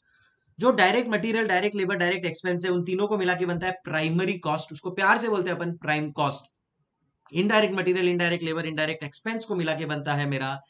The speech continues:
secondary cost, जिसको अपन प्यार से बोल सकते हैं overheads। अगर मैं mobile phone की बात करता हूं, अगर मैं mobile phone की बात करता हूं, तो direct material क्या है? मेरा battery, मेरा screen,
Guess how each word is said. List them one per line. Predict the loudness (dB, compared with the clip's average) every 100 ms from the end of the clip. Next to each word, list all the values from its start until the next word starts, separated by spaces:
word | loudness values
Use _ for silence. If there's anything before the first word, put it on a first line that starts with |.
| _ _
secondary | -6 -4 4 4 4
cost, | 2 0 0
जिसको | -4 -6
अपन | -6 -6 -6
प्यार | -4 -4
से | -4
बोल | -6 -6
सकते | -8 -6
हैं | -2 -2 -4
overheads। | -10 -10 -12 -12 -12 -12 -18 -20 _ _ -20 _ _
अगर | 6 6
मैं | 6
mobile | 0 2 2 2
phone | 0 0
की | 2
बात | 6 6
करता | 4 -2 2
हूं, | 4 2 0 -12 _ _ _ _ _ _ _ _ _ _ _ _ _ _ _ _ -20 -20 _ _ _ _ 0
अगर | 4
मैं | 4 4
mobile | 4 4 4
phone | 2 0
की | 2
बात | 0 2
करता | 0 2
हूं, | 2 0
तो | -2 -14
direct | 0 2 2 0
material | -4 -2 -2 0
क्या | 2
है? | 2
मेरा | 2 0
battery, | 0 -2 0 0
मेरा | 0
screen, | -2 2 2 2 0